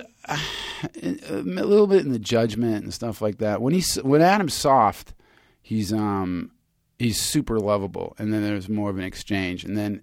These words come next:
and then he brings the wit with, you know, it's a different level then,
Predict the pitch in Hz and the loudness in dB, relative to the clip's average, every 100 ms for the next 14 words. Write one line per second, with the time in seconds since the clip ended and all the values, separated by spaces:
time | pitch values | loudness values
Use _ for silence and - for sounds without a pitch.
0 | _ 110 120 156 156 143 117 107 127 123 | _ -4 2 4 6 4 2 2 2 2
1 | 107 110 101 127 117 - _ _ _ _ | 0 -2 2 4 4 0 _ _ _ _
2 | _ _ _ _ _ - - 110 131 123 | _ _ _ _ _ -20 -8 2 2 2
3 | - - - - 120 104 95 95 - _ | -4 -16 -18 -4 -2 0 -2 -4 -10 _
4 | _ - 131 110 92 131 113 107 110 113 | _ -6 -4 -2 2 2 2 -2 0 0
5 | 98 87 50 - | 0 -4 -6 -10